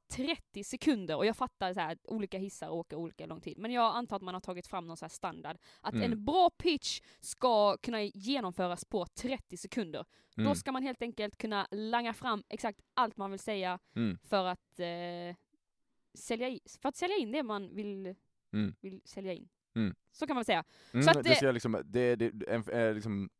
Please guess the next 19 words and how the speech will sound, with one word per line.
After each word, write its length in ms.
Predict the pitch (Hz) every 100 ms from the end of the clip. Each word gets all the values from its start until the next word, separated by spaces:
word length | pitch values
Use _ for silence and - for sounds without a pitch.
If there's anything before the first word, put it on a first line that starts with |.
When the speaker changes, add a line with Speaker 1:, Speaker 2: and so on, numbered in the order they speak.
| _
Speaker 2:
konceptet 720 | - 143 - 175 - - 107 -
är 60 |
ju, 100 | 104
tanken 440 | 98 120 95 - 98
är 80 | 87
ju 60 |
att 160 | 85 -
du 220 | 90 101
inte 140 | 101 -
ska 180 | - 110
stå 240 | - 95
och 80 | 92
liksom 260 | 92 87
pladdra 440 | 85 - 104 90 98
med 140 | 104
personen 220 | - 98
hur 60 | 90
länge 160 | 87 87
som 180 | 90